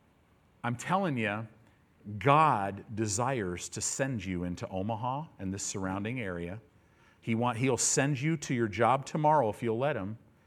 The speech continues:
and he'll give you the words to say. He'll send you to a grocery store. He'll send you to a gas station. He'll send you to different clubs. He'll send you all over the place.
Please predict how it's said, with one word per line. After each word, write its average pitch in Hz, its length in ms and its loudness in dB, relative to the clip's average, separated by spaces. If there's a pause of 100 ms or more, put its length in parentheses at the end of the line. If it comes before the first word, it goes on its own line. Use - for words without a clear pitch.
(360)
and 104 100 -2
he'll 110 160 4
give 110 220 0
you 123 80 -2
the 123 80 0
words 120 380 -2
to 120 100 -8
say. 107 380 -6 (200)
He'll 123 180 0
send 113 300 0
you 110 80 0
to 101 100 -2
a 90 40 -4
grocery 101 400 -2
store. 160 340 -4
He'll 113 180 -6
send 95 240 -6
you 95 100 -4
to 90 100 -4
a 80 40 -8
gas 95 320 -4
station. 147 420 -6 (260)
He'll 107 180 0
send 123 300 -2
you 110 100 0
to 92 100 -6
different 85 380 -8
clubs. 160 520 -2 (200)
He'll 117 220 0
send 135 260 -2
you 113 160 0
all 117 200 2
over 165 180 -2
the 117 80 -4
place. - 540 -14